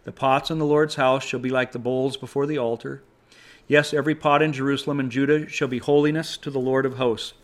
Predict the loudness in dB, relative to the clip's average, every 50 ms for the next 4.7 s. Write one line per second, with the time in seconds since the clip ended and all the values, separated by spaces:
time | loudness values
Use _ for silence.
0 | _ 2 6 6 6 6 6 2 2 2 2 2 2 0 -2 -2 -4 -4 -2 0
1 | 2 2 2 2 0 -4 -4 -2 -4 -4 -4 -6 -10 -10 -12 -12 -12 -14 -16 -20
2 | -20 -20 _ _ _ _ _ _ _ _ _ _ _ _ _ _ -12 -8 -2 2
3 | 2 2 2 0 -4 -6 -4 -2 0 0 0 0 -4 -6 -4 0 2 0 0 0
4 | -4 -6 -6 -4 -4 -6 -8 -8 -6 -4 -4 -4 -6 -8